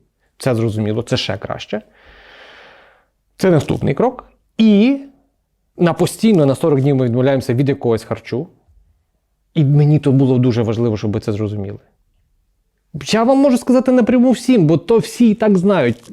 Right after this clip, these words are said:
Це відноситься до логіки середовища, в якому ви живете. Ви думаєте, в Індії їдять кукурудзяну олію?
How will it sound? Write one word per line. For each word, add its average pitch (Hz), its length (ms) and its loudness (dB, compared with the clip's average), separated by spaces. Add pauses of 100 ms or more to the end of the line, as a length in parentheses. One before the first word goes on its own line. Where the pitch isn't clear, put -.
Це 247 120 0
відноситься 214 440 0
до 160 160 4
логіки 226 720 0 (300)
середовища, 180 640 2
в - 20 0
якому 185 300 0
ви 170 80 2
живете. 120 400 -2 (380)
Ви 156 80 2
думаєте, 233 380 2
в 180 240 -4
Індії 208 440 2
їдять 196 480 0 (260)
кукурудзяну 202 600 2
олію? 226 340 0